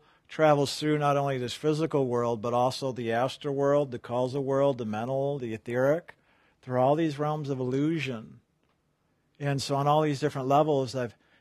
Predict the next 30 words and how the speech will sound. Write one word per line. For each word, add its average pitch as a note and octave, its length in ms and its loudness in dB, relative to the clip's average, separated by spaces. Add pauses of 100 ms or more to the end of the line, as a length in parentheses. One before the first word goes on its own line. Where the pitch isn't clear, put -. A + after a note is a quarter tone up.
(100)
had D3 200 0
the C#3 160 2
inner C3 160 -2
experience D3+ 800 0
of A#2+ 100 -12
how C3 300 0
often B2+ 520 -2 (300)
the C#3 160 -2
one, C#3 500 0 (1000)
the A#2+ 80 -8
great B2+ 260 0
deceiver, C3+ 520 -2
the B2 120 -2
lord B2+ 320 0
of A2+ 100 -4
this B2+ 220 -6
universe, C#3 600 -4
Kal B2+ 280 -2
Niranjan, C3 720 -6
Lucifer, C3 760 -4
the G#2+ 100 -2
devil, B2+ 560 -2
Satan, C#3+ 720 -6 (840)
I A#2+ 80 -10
just A2+ 200 -10
love A#2 260 -6
those G2 220 -12
names. G#2+ 540 -14 (640)
<laughs> - 80 2 (1200)
Well, E3 380 6